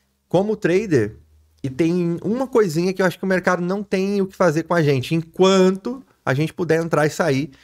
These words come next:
numa exchange da vida, que é você trabalhar o momento, né? Quando você trabalha o momento, tanto hoje quanto lá atrás, tem, existe um outro tipo de assimetria, que é a assimetria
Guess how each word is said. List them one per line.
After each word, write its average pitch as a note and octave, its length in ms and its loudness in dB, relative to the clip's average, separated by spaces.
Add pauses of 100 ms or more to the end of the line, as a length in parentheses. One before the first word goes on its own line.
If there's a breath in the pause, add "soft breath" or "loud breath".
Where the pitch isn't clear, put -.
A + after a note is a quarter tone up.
(160 soft breath)
numa C3 600 0
exchange C3 400 0
da D#3 140 2
vida, C3 280 -4 (600 soft breath)
que E3+ 80 2
é D#3 60 6
você D#3 200 -2
trabalhar E3+ 380 0
o E3+ 60 2
momento, G3+ 580 -2 (480)
né? A#2 220 -6
Quando A2+ 180 -10
você C#3 80 -4
trabalha C3+ 300 0
o - 20 0
momento, D3+ 360 2
tanto F3+ 280 2
hoje D3+ 260 4
quanto C3+ 240 -6
lá C#3 120 0
atrás, D#3 520 -2 (680 soft breath)
tem, C#3 540 2
existe D3+ 260 0
um E3 40 4
outro F3+ 200 2
tipo G3 180 -12
de G#3 60 2
assimetria, G3 600 0
que A#2 140 -2
é A#2 100 4
a B2 40 4
assimetria D#3 840 0